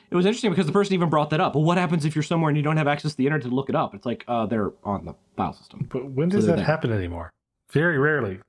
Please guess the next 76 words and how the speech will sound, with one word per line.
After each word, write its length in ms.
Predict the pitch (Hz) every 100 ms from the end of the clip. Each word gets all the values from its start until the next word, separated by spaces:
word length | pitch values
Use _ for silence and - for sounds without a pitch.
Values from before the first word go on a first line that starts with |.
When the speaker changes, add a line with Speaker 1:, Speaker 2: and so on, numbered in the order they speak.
| _
Speaker 2:
I 180 | 135 143
mean, 240 | 147 143
if 80 | 123
you 60 | -
have 140 | -
a 20 |
Speaker 1:
Well, 80 | -
Speaker 2:
major 260 | 156 190 190
Speaker 1:
it 40 |
Speaker 2:
network 360 | 175 190 165 156
meltda-, 420 | 151 156 156 151
meltdown, 420 | 160 160 147 147 131
you're 120 | 131
in 60 |
the 60 | 151
D 140 | 139
C 140 | 135 135
and 100 | 117
you're 80 | 113
stuck, 580 | - - 160 120 -
then 260 | 135 123 113
maybe 200 | 123 120
I 20 |
could 160 | 117 113
see 140 | 131
that. 320 | 110 95 - -
But, 200 | 113 104
uh, 140 | 110 101
Speaker 1:
Yeah, 120 | 233
if 120 | 196
you're 120 | 320
in 60 | 254
an 80 | 160
air 160 | 156
gap 200 | 160 117
system, 380 | - 110 113 90 - -
Speaker 2:
Yeah. 60 |
Speaker 1:
then 280 | 131 113 107
it's 140 | 135 -
gonna 160 | 127
Speaker 2:
Okay, 60 | 123
Speaker 1:
happen. 220 | 98 - 135
Speaker 2:
okay, 180 | - 92
Speaker 1:
But 100 | 202
Speaker 2:
yeah. 40 |
Speaker 1:
again, 240 | 202 175 101 -
you're 100 | 202
gonna 140 | 233 233
have 180 | 226 196
'em 100 | 156
on 160 | 175
the 60 | 156
system 360 | - 160 131 123
there, 180 | 180
so 140 | - 139
you 60 | 123
can 80 |
find 180 | - 247
Speaker 2:
Yes, 240 | 120 - -
Speaker 1:
it. 60 | 170
Speaker 2:
yes. 260 | 117 - - _ -
Speaker 1:
Because 360 | 165 214 196 -
one 220 | 165 247
of 60 | 285
the 80 | 226
other 120 | 196
things 300 | 185 170 139
that 80 | 139
I 180 | 143
noticed, 480 | 156 123 107 101 - _ _
which 260 | 139 131 - -
I 180 | 151
never 240 | 165 170 156
wanted 360 | 139 135 117 -
to 80 |
do, 600 | 107 110 123 123 101 69